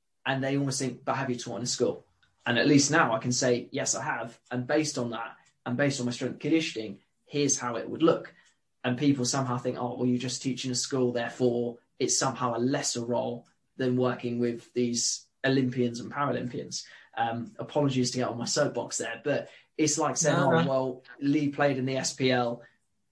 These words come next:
Speaker 1: so, and you don't really see his technique used that much. So what, what do him and Mark know about goalkeeping?"
Speaker 2: Oh, no, that's it, man. That, and that's it. People would think that, but they don't know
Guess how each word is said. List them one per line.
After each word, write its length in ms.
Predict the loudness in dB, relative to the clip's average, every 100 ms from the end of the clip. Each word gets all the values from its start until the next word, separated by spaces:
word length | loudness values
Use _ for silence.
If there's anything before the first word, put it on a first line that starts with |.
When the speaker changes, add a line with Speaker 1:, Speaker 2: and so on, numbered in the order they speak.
| -8
Speaker 1:
so, 480 | -2 2 2 0 0
and 160 | 0 0
you 60 | 2
don't 160 | 2
really 120 | 2
see 360 | 0 2 2 0
his 240 | -2 -4
technique 400 | -4 -4 -4 -2
used 240 | 0 2 0
that 180 | -6 -8
much. 240 | -10 -6
So 200 | -4 -2
what, 280 | 0 0 0
what 160 | -2
do 60 | 0
him 260 | 0 2 2
and 100 | 0
Mark 300 | -2 -2 -4
know 200 | -2 -2
about 260 | -2 0
goalkeeping?" 600 | 4 4 2 -8 -8 -14 -18 _ _ _ _ _ _ _ _ _ _ _ _ _ _ _ 8
Speaker 2:
Oh, 260 | 10 10
no, 40 | 8 4
that's 260 | 2 0 -2
it, 100 | 4
man. 180 | 8 10
That, 180 | 10 10
and 100 | 8
that's 220 | 8 8
it. 160 | 8 8
People 240 | 6 6
would 240 | 4 4
think 260 | 6 4 4
that, 260 | 0 0 -2 _ _
but 100 | -4
they 100 | 2
don't 280 | 10 10 10
know 380 | 10 12 10